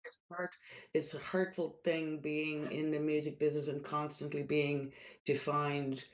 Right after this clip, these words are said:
by as if you're mad, mental health, and as if being mad is bad, and or makes you somehow dangerous, and you get treated like a Russian dancing bear,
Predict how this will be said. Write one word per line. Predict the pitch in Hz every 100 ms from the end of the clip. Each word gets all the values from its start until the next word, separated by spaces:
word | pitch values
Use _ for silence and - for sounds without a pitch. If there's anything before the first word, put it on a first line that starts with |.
| - -
by | 143 135 -
as | 120 131
if | 143 147
you're | 139
mad, | 139 147 139 120 95 - - - _ _ -
mental | 135 156 143 139 123 - - - -
health, | - 147 139 -
and | - 143 135 127 - -
as | 131
if | 139 135 -
being | 143 139 139
mad | 143 139 135
is | 131
bad, | 117 147 143 135 104 98 - - - - - -
and | 135 139 139
or | 135
makes | 131 131 131
you | 127
somehow | 143 135 127
dangerous, | 139 143 139 127
and | 139
you | 135 127
get | 143 135
treated | - 151 143 135
like | 131
a | 131
Russian | 131 135 135 123
dancing | 135 131 127 123 123
bear, | 139 135 117 113